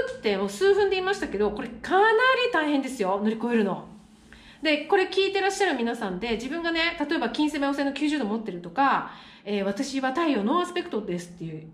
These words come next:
方は、私が言ったこと、今言ってること、そのまま当てはまりますので、え、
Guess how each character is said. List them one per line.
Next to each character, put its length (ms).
方 280
は、 300
私 260
が 100
言 240
っ 20
た 100
こ 120
と、 100
今 160
言 140
っ 20
て 80
る 60
こ 80
と、 80
そ 180
の 80
ま 100
ま 120
当 60
て 100
は 80
ま 100
り 80
ま 80
す 140
の 120
で、 480
え、 240